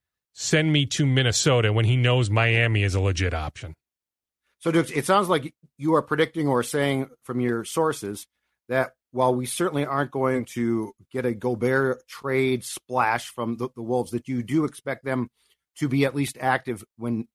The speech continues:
Speaker 2: free agency opens. Is that correct? Is that what I'm hearing?
Speaker 1: Yes, that's exactly it. That they are looking to make a
Speaker 2: I mean,
Speaker 1: move.
Speaker 2: that's interesting.
Speaker 1: That
Speaker 2: Yeah.
Speaker 1: they are looking to add somebody that certainly, you know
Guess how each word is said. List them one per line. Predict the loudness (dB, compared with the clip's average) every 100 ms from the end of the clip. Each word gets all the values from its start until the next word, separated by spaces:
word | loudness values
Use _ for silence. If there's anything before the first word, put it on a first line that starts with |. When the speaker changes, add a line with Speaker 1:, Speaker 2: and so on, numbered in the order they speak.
| _ _
Speaker 2:
free | -6 0
agency | 0 0 -6 -4
opens. | -4 -4 -8 -16
Is | -8
that | -4 -4 -4 _ -10
correct? | -4 -2 -2 -6
Is | -8
that | -6
what | -6
I'm | -6
hearing? | -6 -2 2
Speaker 1:
Yes, | 2 2 -2 -4 _ _
that's | -4 -2 -2 -4 -6 -14 _ -8
exactly | 0 2 2 2 2 2
it. | 0 -2 -6
That | -6 -6 _
they | -2 2
are | 2 4
looking | 2 2 2 2 2
to | 0 2
make | 2 4 2 0
a | 0
Speaker 2:
I |
mean, | 4
Speaker 1:
move. | 4 4 2
Speaker 2:
that's | 0
interesting. | -4 -6 -12 -16 _ _ -6
Speaker 1:
That | -4
Speaker 2:
Yeah. | 2
Speaker 1:
they | 4
are | 4 2
looking | 0 -4 -2 0 0 2 0
to | 0 0 2
add | 4 4 2 0
somebody | 0 2 4 4
that | 4
certainly, | 2 2 2 2 0 -4 _ _
you | -4 -4
know | -4